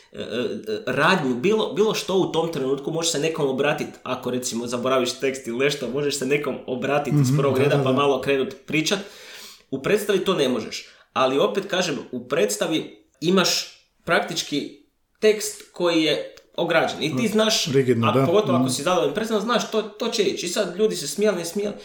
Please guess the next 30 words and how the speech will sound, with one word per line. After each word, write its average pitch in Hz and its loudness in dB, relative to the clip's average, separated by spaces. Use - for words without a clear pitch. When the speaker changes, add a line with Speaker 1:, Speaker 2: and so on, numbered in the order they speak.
Speaker 1:
U - -16
stand-upu 220 0
nije. 202 4
U 131 0
stand-upu 208 -2
ti, - -4
<laughs> - 2
ti 208 0
moraš 180 2
dobiti 170 0
taj 160 0
feedback. 156 -2
Ti 156 2
ako 151 -2
pričaš 170 2
u 147 -6
prazno, 165 2
nije 160 2
dobro. 139 0
Speaker 2:
Mm. 120 -4
Speaker 1:
Predstavi 202 0
možeš 196 -2
imati 120 -6
i 101 -6
deset 135 -2
minuta 143 -2
da 120 -4
je 123 -6
samo 123 -2
radnja, 131 -2